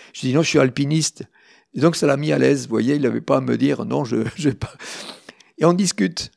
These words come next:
On discute de montagne, et cetera. J'ai dit, « Mais ça m'intéresserait de, d'embarquer un jour. » De... Je dis, « Écoutez, je suis sportif, je suis interne en chirurgie, j'ai l'expérience de l'urgence. Si vous voulez un médecin pour la prochaine course autour du monde, je peux être des vôtres. »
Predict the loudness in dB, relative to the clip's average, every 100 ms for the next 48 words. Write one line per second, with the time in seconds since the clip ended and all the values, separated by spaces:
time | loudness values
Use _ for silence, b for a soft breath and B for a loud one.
0 | _ -2 0 0 2 4 4 2 2 2
1 | 0 -2 0 2 2 0 0 2 2 2
2 | 0 0 0 0 2 2 4 0 -4 b
3 | b b -4 0 0 0 2 4 2 2
4 | 4 4 2 -4 -6 -10 B B -6 -6
5 | -2 2 2 2 -8 -6 -6 -2 -2 -2
6 | -4 -6 -8 -4 -2 -2 -8 -8 -6 -4
7 | -4 -2 -2 0 -2 -4 -6 -6 -2 -2
8 | -2 -6 0 0 -2 B B -8 0 4
9 | 6 8 6 4 0 -2 -2 -2 -2 -2
10 | -2 -2 -2 -2 -2 -6 -6 -6 -4 -2
11 | -2 -6 -10 b b b b -8 -4 4
12 | 4 4 -2 -4 -4 -10 -12